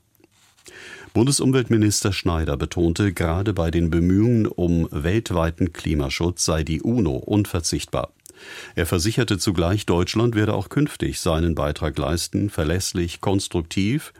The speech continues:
und mit dem klaren Ziel, die internationale Energiewende weiter voranzubringen. Bonn ist der Sitz des uno-Klimasekretariats, das die internationale Klimapolitik koordiniert.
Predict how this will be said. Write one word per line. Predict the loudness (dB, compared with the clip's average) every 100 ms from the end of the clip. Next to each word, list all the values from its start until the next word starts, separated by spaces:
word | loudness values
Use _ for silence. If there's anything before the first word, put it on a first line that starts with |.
| -4
und | 0 2 2
mit | 0 0
dem | -2
klaren | -2 -2 0 0 -2
Ziel, | 0 2 2 0 -8 -18 -10 -4
die | 0
internationale | 0 2 2 0 0 2 2 0
Energiewende | 2 0 0 0 2 2 2 2
weiter | 0 0 -2
voranzubringen. | -2 -2 -2 -2 -4 -2 -4 -6 _ _ _ _ -20 -16 -8 0
Bonn | 2 4
ist | 2 2
der | 2
Sitz | 2 2 0 -2
des | 0 2 0 -4 -4
uno-Klimasekretariats, | 0 2 4 2 0 2 2 2 0 -2 -4 -2 -4 0 0 0 -2 -2 -4 -6 -4
das | -6 -2
die | 0
internationale | 0 2 2 0 0 0 0 -2
Klimapolitik | -2 0 0 -2 -2 -2 -2 -4 -2
koordiniert. | -4 -2 -2 -2 -2 -4 -8